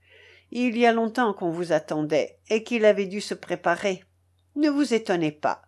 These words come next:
Il se passe ici beaucoup de choses assez étranges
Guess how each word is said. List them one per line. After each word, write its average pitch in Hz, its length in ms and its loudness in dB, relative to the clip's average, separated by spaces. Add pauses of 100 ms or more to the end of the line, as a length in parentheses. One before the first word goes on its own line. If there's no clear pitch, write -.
(640)
Il 240 160 -6
se 277 140 -2
passe 277 320 0
ici 269 260 -2
beaucoup 262 500 2
de 294 140 0
choses 285 560 -2
assez 294 500 0
étranges 240 680 -2